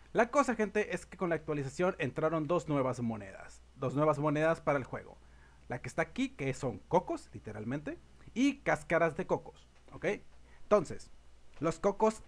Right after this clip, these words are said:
eh, antes simplemente caían de los, de los, de las palmeras y ya, pero ahora son una moneda que la puedes coleccionar, ¿ok? Entonces, se ocupan treinta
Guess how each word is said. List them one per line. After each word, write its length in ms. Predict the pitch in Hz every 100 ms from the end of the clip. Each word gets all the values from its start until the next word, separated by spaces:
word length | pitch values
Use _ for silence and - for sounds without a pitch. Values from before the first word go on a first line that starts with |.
| -
eh, 200 | 135 139
antes 280 | 165 175 190
simplemente 720 | 190 - 190 190 - 196 -
caían 500 | 120 104 123 180 185
de 80 | 180
los, 300 | 165 165 -
de 80 |
los, 240 | 131 123 107
de 80 | 127
las 140 | 131
palmeras 540 | - 170 190 196 196 -
y 240 | 117 104
ya, 280 | 101 143 - - -
pero 180 | 143
ahora 200 | 135 160
son 220 | 180 175 165
una 180 | 160
moneda 680 | 156 135 120 123 135 160 196
que 120 | -
la 140 | 107 107
puedes 420 | - 113 120 117
coleccionar, 640 | - 101 - - - 107
¿ok? 140 | - 147 185 - - - - -
Entonces, 460 | - 208 - - - -
se 140 | - 208
ocupan 540 | 202 247 - 269 262 - -
treinta 600 | 196 190 233 285 381 392